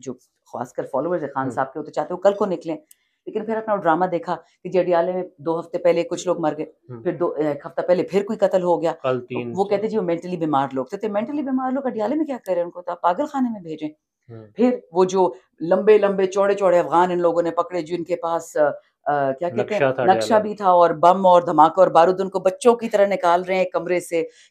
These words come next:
Speaker 1: कि जी ये कुछ इनको तकलीफ ना हो जाए। हमारे लोग तो पीटीआई का झंडा पकड़ते हैं, उनके मुंह तोड़ देते हैं, और ये दहशतगर्दों कैसे प्यार से निकाल रहे थे, तो ये कैसे हो गया, ये इन्होंने बॉर्डर कैसे क्रॉस किया? हम लोग तो अपने घरों में, मतलब मैंने कोई कानून नहीं तोड़ा, कोई गुनाह नहीं किया, कभी कोई चोरी नहीं की इन
Speaker 2: हम्म।
Speaker 1: बाकी पनामा वालों की तरह,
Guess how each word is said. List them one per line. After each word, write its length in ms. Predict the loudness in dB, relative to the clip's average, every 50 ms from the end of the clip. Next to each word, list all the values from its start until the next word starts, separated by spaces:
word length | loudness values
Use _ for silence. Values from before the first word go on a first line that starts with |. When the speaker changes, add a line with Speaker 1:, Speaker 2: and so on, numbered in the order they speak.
| _
Speaker 1:
कि 80 | -8 -8
जी 140 | -6 -6 -6
ये 280 | -4 0 2 2 2 2
कुछ 280 | 2 -2 -8 -8 -6
इनको 220 | -4 -2 -2 -2 0
तकलीफ 380 | 0 0 -2 -2 -4 -4 -2
ना 60 | 0
हो 80 | 0 2
जाए। 140 | 2 2 2
हमारे 320 | 2 0 0 -2 -2 -2
लोग 180 | -2 -4 -6 -6
तो 60 | -10
पीटीआई 300 | -20 -14 -6 -2 -2 -2
का 100 | -2 -4
झंडा 300 | -8 -8 -4 -2 0 0
पकड़ते 380 | 0 0 0 0 0 0 -2 -4
हैं, 20 |
उनके 160 | -4 -2 -4
मुंह 200 | -2 0 0 2 6
तोड़ 160 | 6 6 6
देते 300 | 4 0 -4 -6 -6 -12
हैं, 60 | -16 -16 _ _ _ _ _ 0
और 80 | 2 2
ये 60 | 4
दहशतगर्दों 500 | 4 2 0 0 0 4 4 4 4 2
कैसे 220 | 0 0 0 -2
प्यार 300 | -2 0 2 4 4 4
से 180 | 4 0 -2 -4
निकाल 320 | -4 -4 -4 -4 -2 0
रहे 100 | 0 -2
थे, 140 | -2 -2 -6
तो 340 | -12 -12 _ _ _ -8 -4
ये 220 | -2 0 0 0
कैसे 260 | 0 -2 -2 0 0 0
हो 80 | 2
गया, 120 | 2 0 -2
ये 80 | 0
इन्होंने 220 | 2 2 2 2 4
बॉर्डर 280 | 6 6 6 6 4
कैसे 260 | 2 -2 -4 -6 -6
क्रॉस 320 | -8 -8 -8 -8 -8 -10 -16
किया? 180 | _ -20 -20 -20 _ _ _ _ _ _ _ _ 0
हम 160 | 2 4 4
लोग 160 | 2 2 4
तो 60 | 2
अपने 200 | 2 2 0 -6
घरों 300 | -4 0 2 4 6 6
में, 240 | 6 6 6 4 -2 -8 _ _ _ -8
मतलब 200 | -4 0 0 0
मैंने 200 | 0 0 -4 -4
कोई 240 | -4 0 2 2 2
कानून 360 | 4 4 2 2 2 0 -2
नहीं 120 | -2 -2 -2
तोड़ा, 240 | -2 0 0 0
कोई 200 | 0 0 -2 -4
गुनाह 300 | -2 -4 -4 -2 -2 -2
नहीं 140 | -2 -4 -4
किया, 260 | -4 -4 -2 0 0
कभी 100 | -2 -2
कोई 140 | -2 -6 -6
चोरी 280 | -4 -4 -4 -2 -2 -4
नहीं 160 | -6 -6 -6
की 100 | -8 -8
इन 40 | 0
Speaker 2:
हम्म। 60 | 2
Speaker 1:
बाकी 240 | 2 2 2 0 -2
पनामा 340 | 0 0 2 2 0 -2 0
वालों 260 | 0 0 0 0 -4
की 100 | -8 -6
तरह, 300 | -4 -2 0 0 -2